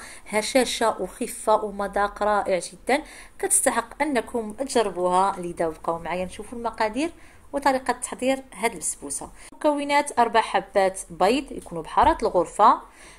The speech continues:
مع علبتين من الياغورت الطبيعي بدون سكر، كل واحد فيه مية وعشرة غرام،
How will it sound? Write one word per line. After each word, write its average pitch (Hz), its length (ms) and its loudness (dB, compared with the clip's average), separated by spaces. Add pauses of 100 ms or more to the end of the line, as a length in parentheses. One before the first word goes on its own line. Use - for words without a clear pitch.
(100)
مع 190 100 4
علبتين 294 800 2
من 254 80 2
الياغورت 202 420 4
الطبيعي 170 520 0
بدون 214 260 -4
سكر، 220 460 0
كل 165 260 -4
واحد 165 300 -2
فيه 160 220 -10
مية 196 180 0
وعشرة 196 340 -2
غرام، 202 400 2